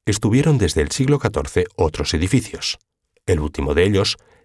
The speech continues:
era de la época del barroco y fue destruido en un incendio en mil setecientos noventa y cinco. Para empezar con las nuevas obras,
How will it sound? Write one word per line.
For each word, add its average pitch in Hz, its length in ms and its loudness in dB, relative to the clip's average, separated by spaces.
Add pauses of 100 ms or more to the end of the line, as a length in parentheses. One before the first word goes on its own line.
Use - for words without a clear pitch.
(140)
era 151 200 4
de 127 80 4
la 80 160 4
época 78 300 0
del 76 100 2
barroco 98 460 0 (420)
y 104 80 -2
fue 147 220 2
destruido 90 580 2
en 87 140 2
un 143 100 4
incendio 78 580 0
en 80 140 2
mil 127 160 4
setecientos 71 600 -2
noventa 71 320 0
y - 40 2
cinco. - 360 -2 (1120)
Para 80 160 2
empezar 71 360 -4
con 76 140 -2
las 69 160 -4
nuevas 73 300 -2
obras, 98 360 2